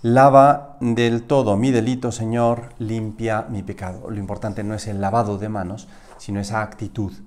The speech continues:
de entrar muy limpio al sacrificio. Al tiempo que el sacerdote reza, ¿no? Yo pienso que los fieles pueden pensar una vez más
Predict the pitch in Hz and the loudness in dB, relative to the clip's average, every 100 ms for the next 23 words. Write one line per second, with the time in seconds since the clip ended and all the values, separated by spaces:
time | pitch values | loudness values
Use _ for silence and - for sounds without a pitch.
0 | - - - 101 95 104 101 - 110 101 | -20 -20 -10 -8 -4 -4 -4 -6 -4 -2
1 | 92 85 95 92 - - - - 104 101 | -4 -6 -8 -10 -12 -20 -20 -6 -2 -2
2 | 95 - - - 95 92 90 85 90 - | -4 -10 -10 -2 -2 -2 -8 -10 -14 -14
3 | 92 95 - - - - - - - - | -16 -18 -20 -20 -20 -20 -20 -20 -20 -20
4 | - - _ _ _ - - - - - | -20 -20 _ _ _ -20 -20 -20 -20 -20
5 | - - 101 117 117 101 110 95 107 110 | -18 -8 0 2 4 2 -2 0 2 4
6 | 120 135 147 160 - - - - 101 - | 4 0 0 -2 -6 -10 -16 -14 -14 -14
7 | - 98 95 90 95 92 - 95 - 107 | -16 -12 -10 -8 -8 -8 -6 -8 -4 -2
8 | 101 98 110 101 98 95 85 110 95 95 | 0 -2 -4 -6 -4 -6 -2 -2 -2 -2
9 | 98 98 110 | -2 -2 -4